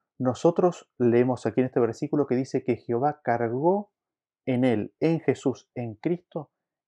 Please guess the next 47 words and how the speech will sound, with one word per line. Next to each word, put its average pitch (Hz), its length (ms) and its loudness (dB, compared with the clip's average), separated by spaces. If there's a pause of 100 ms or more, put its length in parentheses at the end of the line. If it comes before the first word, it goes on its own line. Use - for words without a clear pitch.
el 120 220 -2
pecado 139 440 2
de 120 120 2
todos 135 320 0
nosotros. 110 720 -6 (840)
Y 127 380 -2 (520)
quizás 120 340 0
una 131 120 2
de 117 80 6
las 107 140 -2
primeras 120 300 -4
preguntas 131 520 -4 (100)
que 113 160 -2
nos 107 140 -6
podríamos 120 380 -2
hacer 202 200 0
es, - 80 2
bueno, 123 240 -2
¿cómo 147 180 0
es 127 80 -10
que 139 120 2
esto 143 200 -4
ocurrió? 135 460 -2
¿Cómo 139 200 -2
es - 80 -12
que 110 100 -4
el 101 100 -4
Padre 147 420 0 (160)
cargó 113 320 2
los 147 160 0
pecados 131 480 0
del 127 220 0
mundo 147 400 -4
sobre 107 380 -4
Cristo? 127 520 -6 (720)
Y 120 360 0 (240)
al 107 120 2
respecto 131 380 2
me 123 100 4
gustaría 120 320 0
que 120 80 0
leamos 117 400 0
un 123 160 -4
poquito 135 400 -2
más 120 220 -4
el 107 100 -4
contexto. 101 640 -8